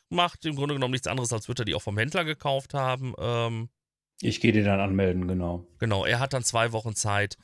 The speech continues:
Speaker 1: die bei der
Speaker 2: Genau.
Speaker 1: Behörde anzumelden. Macht er das nicht, ist das in Anführungsstrichen nur eine Ordnungswidrigkeit, sollte man aber trotzdem nicht so oft machen, weil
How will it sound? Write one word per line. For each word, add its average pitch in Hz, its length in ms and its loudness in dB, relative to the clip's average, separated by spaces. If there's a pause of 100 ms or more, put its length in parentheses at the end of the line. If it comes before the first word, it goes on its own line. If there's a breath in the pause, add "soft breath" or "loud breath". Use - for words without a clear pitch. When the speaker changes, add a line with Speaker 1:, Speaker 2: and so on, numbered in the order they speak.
(380)
Speaker 1:
die 101 260 0 (160)
bei 95 180 2
der 98 140 2
Speaker 2:
Genau. 92 140 -2
Speaker 1:
Behörde 95 340 -2
anzumelden. 92 500 -6 (260 soft breath)
Macht 127 220 2
er 170 60 2
das 135 220 0
nicht, 269 180 -6
ist 101 140 0
das 104 100 0
in 107 100 -4
Anführungsstrichen 120 520 -4
nur 110 80 0
eine 104 160 -2
Ordnungswidrigkeit, 120 880 -2
sollte 120 220 -2
man 139 120 0
aber 104 200 0
trotzdem - 340 -6
nicht - 120 -2
so 58 100 -2
oft - 160 -4
machen, 135 280 -2
weil 123 200 2